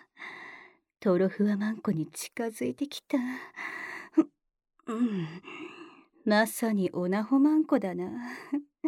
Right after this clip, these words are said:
お、お、お、お、お、お、お、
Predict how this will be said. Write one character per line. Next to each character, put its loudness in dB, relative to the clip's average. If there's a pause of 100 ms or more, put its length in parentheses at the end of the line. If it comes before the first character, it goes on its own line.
(3000)
お、 -2 (200)
お、 6
お、 - (280)
お、 -2 (240)
お、 6 (440)
お、 -10 (1400)
お、 2